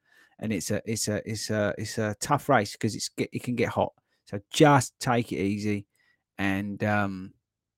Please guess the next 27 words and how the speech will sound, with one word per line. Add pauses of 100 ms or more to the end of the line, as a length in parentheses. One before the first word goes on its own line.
(100)
yeah,
just
have,
have
fun, (180)
just
enjoy
it. (340)
But
yeah,
<laughs>
make
sure
you
get
in
the
toilet
queue,
like,
early. (840)
Uh, (280)
oh,
what's
this?
It
says